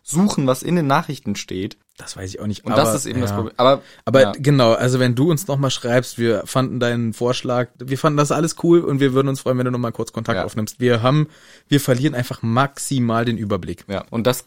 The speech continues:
Speaker 1: wollte ich auch noch mal sagen. Die Nachrichten, die reinkommen, wurde auch gefragt, äh, lest ihr das bei Facebook, bei Discord, bei Instagram, bei der Mail? Wir freuen uns über jede Nachricht, wir lesen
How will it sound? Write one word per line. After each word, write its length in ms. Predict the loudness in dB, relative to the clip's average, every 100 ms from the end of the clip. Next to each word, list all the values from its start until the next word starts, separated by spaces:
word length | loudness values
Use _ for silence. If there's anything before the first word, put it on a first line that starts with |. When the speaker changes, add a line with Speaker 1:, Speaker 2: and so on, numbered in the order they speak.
| -2
Speaker 1:
wollte 180 | 0 0
ich 80 |
auch 80 | -2
noch 80 | 0
mal 120 | 0
sagen. 340 | 0 -2 -4 -10 _ _
Die 60 | -2
Nachrichten, 480 | 2 2 -2 -6 -4
die 60 |
reinkommen, 680 | -2 -2 -4 -6 -6 -6 -6
wurde 220 | -6 -4
auch 160 | -6 -10
gefragt, 560 | -6 -2 -2 -4 -10
äh, 100 | -6
lest 380 | -2 0 -2 -4
ihr 40 |
das 140 | -6 -6
bei 460 | -4 -4 -4 -6 -8
Facebook, 520 | -4 -4 -6 -12 -2
bei 420 | 2 2 2 -2 -6 -18 -18 -10
Discord, 400 | -8 -4 -4 0
bei 500 | 2 2 -2 -4 -8 _
Instagram, 520 | -10 -8 -6 -6 -4
bei 140 | 2 2
der 120 | 4
Mail? 440 | 2 0 -2 -4 -8 _ -4
Wir 100 | -4
freuen 300 | 2 2 2
uns 240 | 0 -2 -6
über 200 | -2 0
jede 260 | 0 0
Nachricht, 460 | 0 0 -2 -8 -4
wir 120 | -2
lesen 600 | 0 0 0 0 -4 -6